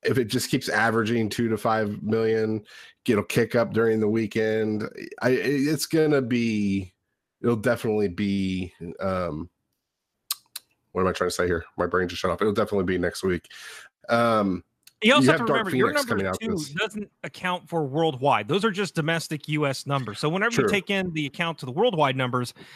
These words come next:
Speaker 2: that, that, because people are saying, "Okay, well, if you're only averaging, you know, one point five and you've got seventy to go, then you're gonna need two years to get there." But you kick in all those international numbers, and, uh, that, that's where that caveat comes in.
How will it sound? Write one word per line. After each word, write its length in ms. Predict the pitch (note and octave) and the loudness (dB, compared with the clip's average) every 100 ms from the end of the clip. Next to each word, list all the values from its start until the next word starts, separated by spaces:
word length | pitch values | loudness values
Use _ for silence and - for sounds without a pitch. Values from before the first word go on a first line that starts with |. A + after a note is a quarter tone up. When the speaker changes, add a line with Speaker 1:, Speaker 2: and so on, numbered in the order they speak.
| D3 - | -8 -2
Speaker 2:
that, 220 | A3 G3+ | 0 2
that, 200 | A3+ A3+ | 0 0
because 280 | F#3+ G3+ G3+ | -4 0 0
people 180 | A3+ G3+ | -2 -4
are 40 | |
saying, 200 | F3+ F#3 | -2 0
"Okay, 220 | F3 F#3 F3 | 0 -2 -2
well, 140 | D#3 | -2
if 100 | D3 | 0
you're 100 | E3+ | 0
only 160 | G3 D#3+ | 0 2
averaging, 640 | F3 G3 D#3 C3 C#3+ C3+ | 2 0 -4 -4 -4 -4
you 80 | C3+ | -4
know, 80 | B2+ | -2
one 240 | C3+ E3 | -2 -2
point 320 | - D#3 B2+ | -2 -4 -4
five 500 | - G#3 G3 D#3 D3 | 0 4 4 4 2
and 140 | C3+ C3+ | -2 -4
you've 140 | C3 | -4
got 200 | C#3 B2 | -4 -6
seventy 520 | - E3+ F3 E3+ C#3+ | -6 -6 -6 -6 -8
to 100 | A#2+ | -8
go, 460 | G#2 F3+ G3+ C#3 C3+ | -6 0 0 0 -2
then 180 | B2+ B2+ | -6 -6
you're 120 | D#3 | -4
gonna 180 | E3 C#3 | -4 -4
need 240 | F#3 D3 | -4 -6
two 160 | - D#3 | -6 -4
years 260 | C#3+ C3+ | -4 -6
to 80 | - | -6
get 160 | F3 F#3 | -6 -2
there." 140 | B2 | -4
But 240 | A2+ B2 - - - - | -2 -4 -6 -20 -20 -8
you 120 | F3+ | -4
kick 240 | - B3 A#3+ | -2 0 2
in 160 | A3+ | 0
all 200 | G3 G3+ | 2 2
those 200 | F#3+ D3 | 2 0
international 580 | F3 E3 E3 E3 E3 C#3+ | 0 2 2 0 0 0
numbers, 420 | C#3+ B2 C3 B2 | 0 0 -2 -2
and, 160 | B2+ A#2+ - - - - | -4 -6 -12 -20 -14 -4
uh, 200 | B2 A#2+ | 0 0
that, 220 | D3 E3 | 0 0
that's 260 | F3 E3+ - | 0 -2 -2
where 200 | E3 C#3+ | 0 0
that 180 | C3 B2 | -2 -6
caveat 460 | - C#3 A#2+ A2+ - | -2 -2 -2 -8 -8
comes 220 | - A#2 G#2+ | -10 -10 -10
in. 160 | G#2 | -14